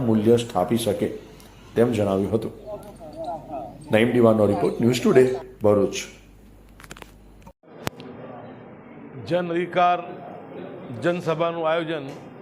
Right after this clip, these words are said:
Speaker 2: ગુજરાત પ્રદેશ કોંગ્રેસ સમિતિના આદેશથી સમગ્ર તાલુકા કક્ષાએ કરવાની શરૂઆત થઈ છે. તે અનુસંધાને આજે ગુજરાત પ્રદેશ કોંગ્રેસ સમિતિના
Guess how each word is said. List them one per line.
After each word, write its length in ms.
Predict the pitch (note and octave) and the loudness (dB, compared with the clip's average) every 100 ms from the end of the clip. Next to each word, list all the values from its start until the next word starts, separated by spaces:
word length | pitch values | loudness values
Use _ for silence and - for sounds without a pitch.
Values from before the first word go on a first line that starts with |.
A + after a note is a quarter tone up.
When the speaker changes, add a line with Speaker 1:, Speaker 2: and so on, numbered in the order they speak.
| - - - - - - - - - - - - - | -20 -20 -20 -20 -20 -20 -18 -20 -20 -20 -20 -16 -8
Speaker 2:
ગુજરાત 380 | C#3+ D#3+ E3+ F3 | -4 0 0 0
પ્રદેશ 320 | E3 E3 E3+ E3 | -6 -4 -4 -2
કોંગ્રેસ 300 | D#3+ D3+ E3 - | -4 -2 -4 -2
સમિતિના 500 | D#3+ D#3+ D#3 E3 D3+ | -4 -4 -4 -2 -2
આદેશથી 500 | D3+ E3+ E3+ F3 F3 - - - - - - - - - - | -2 -4 -2 -2 -2 -6 -18 -20 -20 -20 -20 -20 -20 -16 -8
સમગ્ર 420 | E3 G3 G3 G3 G3+ - - - - - - - | -2 -2 -2 -2 -4 -8 -16 -20 -20 -20 -10 -2
તાલુકા 400 | D#3 E3+ F3 F3 | 0 0 -2 -4
કક્ષાએ 440 | D3 C3 F3+ E3 C3+ B2 - - - - - - - - - - - | -6 -2 0 2 0 -8 -14 -18 -20 -20 -20 -20 -20 -20 -20 -20 -8
કરવાની 400 | D3 D3+ E3 E3 D#3 | -4 -2 -4 -6 -4
શરૂઆત 320 | C#3+ D#3+ D#3 | -2 -2 -2
થઈ 160 | D#3 D#3+ D3 | -2 -2 -2
છે. 80 | E3+ - - - - - - - - | -4 -8 -18 -20 -20 -20 -18 -20 -2
તે 80 | F#3 F3 | 0 0
અનુસંધાને 600 | E3 D#3+ D#3+ D#3 D#3+ C#3 G#2 - - - - - - - - - - - | 0 -2 -2 0 -2 -4 -10 -14 -18 -20 -20 -20 -20 -20 -20 -20 -8 -2
આજે 220 | D3+ D#3 D#3 C#3 - - - - - - - | -2 0 -2 -4 -10 -18 -18 -18 -18 -16 -8
ગુજરાત 280 | D3+ E3 E3 | -2 0 0
પ્રદેશ 260 | E3 E3 D#3+ | -4 -4 -2
કોંગ્રેસ 260 | D3+ D#3+ D#3+ E3 | -4 -2 -2 -2
સમિતિના 540 | D#3+ D3+ D#3 D#3 D3 | -4 -4 -4 -2 -4